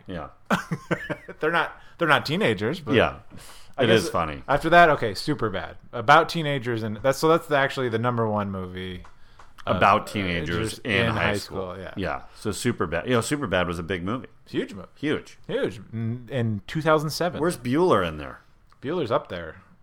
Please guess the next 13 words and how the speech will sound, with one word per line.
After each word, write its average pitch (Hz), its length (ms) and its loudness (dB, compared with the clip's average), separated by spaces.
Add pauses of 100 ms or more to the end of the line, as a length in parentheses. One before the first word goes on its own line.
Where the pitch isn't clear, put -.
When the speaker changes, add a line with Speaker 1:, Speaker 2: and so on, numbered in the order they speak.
(1200)
Speaker 2:
Uh, 87 880 -8
number 135 220 0
eight. 165 180 -2 (400)
Uh, - 40 -4
Speaker 1:
Uh-huh. 110 220 2 (260)
Speaker 2:
number 156 220 4
eight 147 220 2
with 131 120 -4
those 110 140 0
bullshit 113 380 -2
movies 98 240 -4
up 95 140 -6
top. 107 360 -4